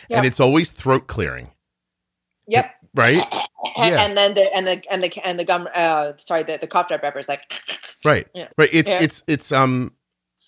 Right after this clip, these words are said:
Speaker 2: so I've seen Yo-Yo Ma a number of times, but one of the times was it, as,
Speaker 1: Yeah.
Speaker 2: was it at Carnegie Hall, and he finished playing, and there was a break. I think we were seeing, uh, the Goat Road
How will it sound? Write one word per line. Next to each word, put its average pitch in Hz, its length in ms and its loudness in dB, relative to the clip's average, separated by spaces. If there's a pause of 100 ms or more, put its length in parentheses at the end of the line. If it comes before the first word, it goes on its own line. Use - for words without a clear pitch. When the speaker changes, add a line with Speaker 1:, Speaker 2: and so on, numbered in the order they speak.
(140)
Speaker 2:
so - 180 -2
I've 127 200 2
seen 175 180 -2
Yo-Yo 104 240 4
Ma 90 140 -2
a 85 40 -2
number 85 220 -2
of 90 80 -4
times, 85 280 -4
but 110 100 -4
one 131 140 2
of 151 60 0
the 147 60 2
times 110 280 0
was 113 120 -6
it, 101 160 -4
as, 104 180 0
Speaker 1:
Yeah. - 100 -4 (100)
Speaker 2:
was 107 180 -2
it 107 300 2
at 110 220 -2
Carnegie 98 340 2
Hall, 78 320 -2 (480)
and 104 480 2 (320)
he 117 260 -2
finished 156 400 0
playing, 87 380 0 (480)
and 117 140 0
there 127 80 2
was 139 160 4
a 127 60 4
break. 92 520 -2 (240)
I - 80 -10
think 160 260 -2
we 151 100 2
were 139 120 4
seeing, 110 800 0 (1400)
uh, 101 400 2
the 101 160 -2
Goat 104 300 -2
Road 156 240 0